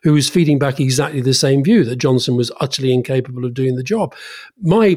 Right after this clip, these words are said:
anger with Dominic Cummings is the fact that he knew that before he helped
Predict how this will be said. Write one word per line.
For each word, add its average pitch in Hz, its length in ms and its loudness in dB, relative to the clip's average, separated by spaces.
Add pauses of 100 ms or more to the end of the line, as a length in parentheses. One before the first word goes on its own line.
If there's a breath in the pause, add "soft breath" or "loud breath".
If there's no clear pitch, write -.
(140)
anger 165 300 2
with 123 160 -2
Dominic 123 360 0
Cummings 127 540 -2
is 139 220 -2
the 139 80 -14
fact 143 240 -6
that 143 160 -4 (240 soft breath)
he 170 240 4
knew 165 400 6
that 104 240 -4 (580)
before 151 400 4
he 139 400 2
helped 139 460 -2